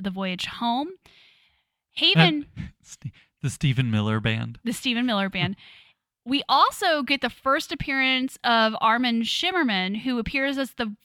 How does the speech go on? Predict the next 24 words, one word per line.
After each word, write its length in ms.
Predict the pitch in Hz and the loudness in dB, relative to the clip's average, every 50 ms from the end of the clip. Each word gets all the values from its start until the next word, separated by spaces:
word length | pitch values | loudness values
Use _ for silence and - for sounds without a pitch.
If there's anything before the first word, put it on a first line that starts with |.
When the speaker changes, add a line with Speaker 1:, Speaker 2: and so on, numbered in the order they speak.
| _ _ _ - | _ _ _ 0
Speaker 1:
face 320 | 262 254 277 311 320 - 330 | 2 2 2 2 0 -2 -4
of 100 | 269 233 | -4 -2
the 60 | 254 | -2
Betazoid 640 | 226 - 226 220 240 247 247 - 254 233 214 202 180 _ - | 0 0 2 2 2 0 0 0 0 0 -2 -2 -4 _ -8
gift 380 | - 233 240 277 - - - - | -2 -2 -2 -2 -2 -6 -10 -8
box 460 | 185 160 - 69 - - - - - | -6 -4 -4 -4 -6 -8 -10 -12 -4
in 140 | 113 113 143 | 2 4 6
this 120 | 165 175 | 6 6
Speaker 2:
Yeah. 140 | 180 170 151 | 6 4 4
Speaker 1:
episode. 560 | - 117 - 190 196 214 196 185 190 190 190 - - - _ _ _ | 2 0 -2 -4 -2 -2 0 0 -2 -4 -6 -10 -16 -20 _ _ _
He 380 | - - - 311 330 339 359 | -8 -2 2 4 4 4 2
will, 220 | 349 330 311 302 285 | 2 0 0 2 0
of 140 | 269 262 | 0 -2
course, 340 | - - 277 247 240 240 - | -4 -4 -2 0 0 -2 -4
play 440 | - - - 262 240 226 220 220 220 - | -6 -6 -2 0 2 2 2 2 2 2
a 120 | - 220 | 0 0
lot 300 | 226 220 208 220 233 254 | 0 2 2 4 4 4
of 180 | 262 254 220 - | 2 0 -2 -2
bit 240 | 240 240 233 - - | -2 -2 -2 -2 -6
characters 800 | - - 233 220 214 220 - - 233 220 214 208 208 208 - - | -4 -2 0 2 0 0 -2 -2 -2 0 0 0 0 -2 -4 -4
in 440 | - - 226 220 220 226 226 233 - - | 0 2 4 4 4 4 2 0 -2 -2
The 120 | 202 214 214 | -2 0 0
Next 200 | 214 208 - - | 2 0 0 -2
Generation 600 | 240 220 214 214 202 208 - 233 214 202 202 | 0 0 2 2 2 2 2 0 0 0 -2